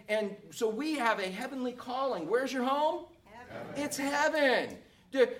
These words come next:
Speaker 1: you know, so after God going through that whole process, can you just say, "No, I'm just cool right here. You know, forget this heaven thing, God. I, I'm cool right here, God. Uh, you know what?" No, it's not our choice.
Speaker 2: No.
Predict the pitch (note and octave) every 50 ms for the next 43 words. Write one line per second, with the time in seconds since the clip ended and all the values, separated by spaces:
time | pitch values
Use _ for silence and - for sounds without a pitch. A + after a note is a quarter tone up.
0 | - - B3+ C#4 C#4 C4 C4 C4+ B3 B3+ - C4+ C4 A#3+ B3 B3+ C4 C4 C4 A#3+
1 | F3+ B3+ C4 C#4 C#4+ C#4+ C4+ C4+ C4 B3+ B3+ B3+ A#3+ A3+ A3+ G#3+ G#3 B3 C4 B3
2 | B3 - - A#3 G#3+ A#3+ C#4 C4+ - A#3+ A3 G3 F3 E3+ - - G3 G#3 A3 A3
3 | G#3 - - G#3+ G3 G3 G3+ G3+ G3+ F#3+ G3 G3 F#3 F#3 - - - E3 D3 C#3
4 | C3+ A#2 A#2+ B2+ A#2+ A#2+ A#2+ - - - _ _ _ _ _ _ _ _ _ -
5 | F3 F#3 F#3+ F#3+ - G#3+ G3+ A3+ A3 F#3+ E3+ - E3+ D3+ D3 D3 - - D3 C3
6 | B2+ B2+ - A#2+ B2 C#3+ F#3+ A#3 C4 C4 D4 C#4+ D4 E4 E4 D#4+ D#4 C#4+ C4+ B3
7 | A3 A3 G#3 E3+ - - D3 C#3+ C#3+ D3 C#3+ - - - - - - D3 D#3+ D#3
8 | D#3 D#3 D#3 D#3+ F3+ F#3 F#3+ F#3+ G3 F3+ - - F#3 A#3 D4+ D4+ - F4 E4 C#4+
9 | A3+ G3+ G3+ G3 - B3 C4 C4+ C#4 C4 A#3 A3 G3+ - - - D4 F4+ F#4 E4
10 | D4 D#3+ A#2 - - - - - - - - _ _ _ _ F#3